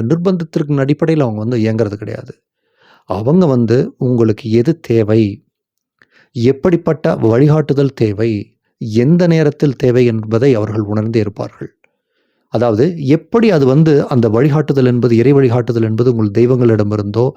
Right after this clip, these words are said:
உங்களுடைய அன்புக்குரியவர்களுடைய ஆத்மாக்களோ, பித்திருக்களிடமிருந்து வருதுங்கிறது வந்து <coughs> உங்களுக்கு வந்து ஒரு நம்பிக்கை வேண்டும். அவங்கள நீ நம்பணும்.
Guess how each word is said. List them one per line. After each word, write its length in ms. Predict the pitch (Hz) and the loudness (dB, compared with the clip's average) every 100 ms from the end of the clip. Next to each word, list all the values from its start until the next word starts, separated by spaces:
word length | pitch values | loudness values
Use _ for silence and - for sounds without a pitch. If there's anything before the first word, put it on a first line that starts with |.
| - _ | -12 _
உங்களுடைய 440 | 123 113 104 104 107 | -2 2 2 2 0
அன்புக்குரியவர்களுடைய 880 | 135 - 131 117 117 110 104 104 | -2 0 2 2 2 0 0 -2
ஆத்மாக்களோ, 560 | 113 - 117 113 110 117 | -4 -4 -4 0 0 0
பித்திருக்களிடமிருந்து 760 | - 110 - 113 113 107 104 | -4 -6 -4 -2 -2 -2 -2
வருதுங்கிறது 460 | 101 110 107 104 101 | 0 -2 -2 -2 -4
வந்து 400 | 110 139 117 151 - - - - - - _ - | -2 0 -2 -4 -12 -20 -20 -20 -20 -20 _ -2
<coughs> 540 | - - 110 113 - | 0 2 0 -2 -4
உங்களுக்கு 500 | 180 180 143 139 110 | 0 4 4 4 2
வந்து 160 | 175 175 | 2 2
ஒரு 100 | 107 | 2
நம்பிக்கை 420 | 131 214 220 139 | 4 4 4 2
வேண்டும். 340 | 104 - 170 - _ _ _ _ _ - 120 | 0 -2 -8 -10 _ _ _ _ _ -8 0
அவங்கள 280 | 123 117 | 2 4
நீ 120 | 110 107 | 2 2
நம்பணும். 440 | 104 160 123 | 2 2 0